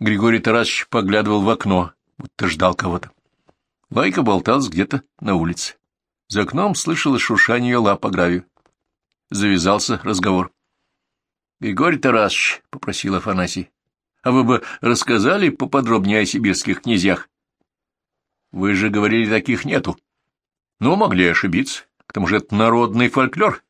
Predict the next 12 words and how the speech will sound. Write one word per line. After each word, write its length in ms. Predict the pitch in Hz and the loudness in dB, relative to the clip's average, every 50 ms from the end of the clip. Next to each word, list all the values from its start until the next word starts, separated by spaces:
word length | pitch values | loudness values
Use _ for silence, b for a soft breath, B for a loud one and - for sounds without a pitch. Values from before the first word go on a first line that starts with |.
| _ _ _ _ _ _ - | _ _ _ _ _ _ -4
В 40 | |
нем 140 | 98 110 98 | -2 0 2
могут 240 | 110 107 107 135 - | 2 0 0 -2 -2
содержаться 540 | - 117 107 101 90 107 120 120 - 117 - - - | -2 0 0 2 2 2 0 0 -2 -6 -8 -10 -14
какие-то 340 | - 95 - 110 87 104 92 | -14 -8 -8 -4 -4 -2 -2
сведения, 600 | - - - 92 92 123 139 147 147 139 131 B B B B | -2 -2 0 2 2 2 2 2 2 0 0 B B B B
неизвестные 600 | 101 92 90 76 76 98 113 113 - 104 95 87 | 0 0 0 2 2 0 0 0 0 0 2 2
науке. 360 | 87 90 107 139 135 - - _ _ _ _ _ _ _ _ _ _ | 4 2 2 0 -2 -6 -14 _ _ _ _ _ _ _ _ _ _
Ну, 140 | - 202 185 | -2 0 0
в 100 | 143 - | 0 0
конце-то 460 | - 165 156 131 - - 139 - - | 0 0 0 0 0 0 0 -2 -2
концов, 360 | - 139 120 - - 123 - | -2 -2 -2 0 0 -2 -2